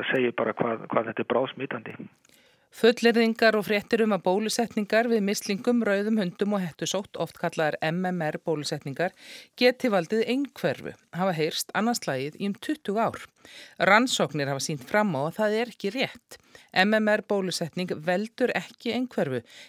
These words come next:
Speaker 2: en Þórólfur tekur undir það að mislingafaraldurinn í Evrópu megi að einhverju leyti rekja til þessarar umræðu.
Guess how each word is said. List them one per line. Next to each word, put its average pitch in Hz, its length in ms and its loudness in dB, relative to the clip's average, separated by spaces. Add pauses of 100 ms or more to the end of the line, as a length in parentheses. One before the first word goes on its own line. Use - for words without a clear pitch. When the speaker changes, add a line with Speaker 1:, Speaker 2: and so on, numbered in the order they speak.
(100)
Speaker 2:
en 165 80 0
Þórólfur 143 640 0
tekur 160 400 -2
undir 147 240 -2
það 143 160 -2
að 123 140 0
mislingafaraldurinn 151 960 -2
í 139 80 0
Evrópu 220 480 -2 (400)
megi 180 160 0
að - 160 -4
einhverju 190 320 -2
leyti 131 480 -4
rekja 214 560 -4
til 175 160 -6
þessarar 147 480 -2
umræðu. 123 400 -2